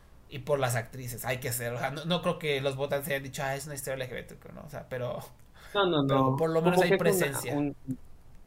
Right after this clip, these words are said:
Speaker 2: justo hay presencia, o sea, no creo que los votantes lo tenían en cuenta, pero bueno, se aprecia
Speaker 1: Sí.
Speaker 2: que, que esté.
Speaker 1: Y, y, y, y digo
Speaker 2: Y no,
Speaker 1: esto,
Speaker 2: no hay muchos.
Speaker 1: di-, digo esto porque Pete estaba en los finalistas y era un gran corto y, pues, como dijimos,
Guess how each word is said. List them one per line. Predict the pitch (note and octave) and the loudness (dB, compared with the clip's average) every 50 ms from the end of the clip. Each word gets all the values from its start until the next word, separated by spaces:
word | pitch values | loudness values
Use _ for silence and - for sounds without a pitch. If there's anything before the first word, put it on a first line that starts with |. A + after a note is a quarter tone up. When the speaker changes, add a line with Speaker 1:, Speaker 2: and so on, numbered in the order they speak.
| - - - - - - - - - - | -20 -20 -20 -20 -20 -20 -20 -20 -16 -12
Speaker 2:
justo | - - - D#3+ | -6 2 4 4
hay | D#3+ D#3+ | 4 4
presencia, | - E3+ D#3+ D#3 - B2+ B2 B2+ B2+ C3 - | 2 0 0 0 0 -2 -4 -2 -4 -4 -4
o | B2+ | -4
sea, | B2 B2+ | -4 -4
no | B2 B2+ C#3+ D3+ D3+ | -2 0 0 0 2
creo | E3 E3 | 0 0
que | E3 D#3 | 2 2
los | D3 B2+ B2 | 0 2 0
votantes | B2 A#2+ B2+ B2 B2+ C3+ C3+ | 0 0 0 0 0 0 0
lo | C3 B2+ A#2 | 0 0 0
tenían | - A2+ A2+ A#2 A#2 | 0 -2 -2 -4 -4
en | A#2 A#2 | -4 -4
cuenta, | - B2 A#2+ C3 - F3+ - | -4 -2 -2 0 -2 -2 -2
pero | - G#2+ G#2+ - - | -4 -4 -4 -6 -10
bueno, | - - - - - - - | -12 -14 -14 -18 -14 -4 2
se | - | 2
aprecia | B2+ B2+ - A#2 A#2 A#2+ A#2+ A#2+ A#2 | 2 2 2 0 0 0 -2 -6 -8
Speaker 1:
Sí. | - - - | -8 -8 -10
Speaker 2:
que, | C3 B2 - - - - - - - - - | -12 -12 -14 -16 -18 -18 -18 -20 -18 -12 -8
que | - - | -8 -8
esté. | - - - - - - - - - | -8 -8 -16 -16 -16 -18 -20 -18 -14
Speaker 1:
Y, | - G#3 | -14 -14
y, | G3+ - - - | -14 -14 -16 -12
y, | - A3+ A3 A3+ A#3+ A3 | -10 -10 -8 -4 -4 -2
y | |
digo | A3+ A#3 - - - | 0 2 2 4 6
Speaker 2:
Y | A#3 | 6
no, | F#3+ | 6
Speaker 1:
esto, | F#3 F#3+ | 6 4
Speaker 2:
no | F#3+ | 4
hay | F#3+ F#3+ F#3 | 2 2 0
muchos. | F#3 F3+ F3 - - - - - - - - - | 0 -2 -2 -2 -4 -14 -18 -18 -16 -16 -12 -8
Speaker 1:
di-, | F#3+ G#3 G3 | -8 -6 -4
digo | G3+ A3+ A3 A3+ | -2 0 2 2
esto | A3 A3 A#3+ A3+ F#3+ | 2 2 0 0 0
porque | G3+ F3 - D#3 C#3 | 0 -2 0 -2 -2
Pete | - - - F#3+ F#3+ G#3+ G#3+ - - - - - - - | -2 -4 -4 -2 -2 -2 -4 -6 -12 -14 -14 -16 -18 -18
estaba | - - - C#3 C3 C#3 | -12 -6 -4 -2 -2 -2
en | C#3 D3 | -2 -4
los | D#3 - | -4 -6
finalistas | A3 A#3 C4 C#4+ E4+ F4 E4 - E4 C4 G3+ D#3 | -6 -8 -8 -6 -6 -6 -2 0 0 0 0 0
y | |
era | C3+ C#3 C#3 | -4 -4 -4
un | C#3+ | -2
gran | D3 D3+ D#3 D#3 | -2 -2 -2 0
corto | - G3 G3 F#3+ - - G3+ G3 F3+ | 2 2 2 2 0 -2 -6 -4 -4
y, | D3 | -6
pues, | - - - - - - - - | -8 -12 -16 -16 -16 -16 -14 -8
como | - C3+ B2+ C3 C3 | -6 -6 -4 -4 -6
dijimos, | C3 C3+ B2 B2+ D3 D3 C#3+ C#3+ C#3 C#3+ C#3+ - - - | -8 -8 -10 -10 -12 -12 -10 -12 -12 -12 -12 -14 -16 -16